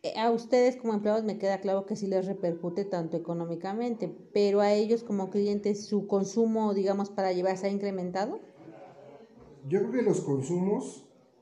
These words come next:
Speaker 2: bueno, en una primera parte, a nosotros como empresa sí nos afecta, nos ha afectado mucho en los costos, ¿por qué? Porque son costos que no, que, que no veníamos manejando anteriormente, antes de la pandemia, ¿no? Como, este, sanitizantes tan,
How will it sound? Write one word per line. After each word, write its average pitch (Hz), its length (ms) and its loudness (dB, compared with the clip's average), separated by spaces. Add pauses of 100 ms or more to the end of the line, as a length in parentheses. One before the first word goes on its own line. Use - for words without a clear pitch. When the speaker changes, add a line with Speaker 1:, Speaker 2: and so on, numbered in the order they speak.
(120)
Speaker 2:
bueno, 147 220 0
en 170 40 2
una 185 160 0
primera 165 340 0
parte, 160 380 0
a 143 60 -4
nosotros 175 300 -6
como 143 200 0
empresa 147 480 -2
sí 151 200 -2
nos 147 180 -4
afecta, 131 480 -6
nos 196 200 -8
ha 139 60 -4
afectado 135 320 -4
mucho 135 300 -4
en 120 60 -4
los - 100 -6
costos, 147 380 -6
¿por 135 260 -6
qué? 165 280 -4 (640)
Porque 127 180 -6
son 151 180 -2
costos 160 460 0
que 139 140 -2
no, 147 280 2
que, 147 160 -6
que 135 120 -6
no 143 100 -4
veníamos 147 320 0
manejando 131 440 -4
anteriormente, 127 640 -4
antes 113 160 -8
de 113 80 -6
la 101 100 -8
pandemia, 107 440 -8
¿no? 107 120 -10
Como, 107 380 -10 (480)
este, 113 1000 -8
sanitizantes 127 760 -8
tan, 104 200 -6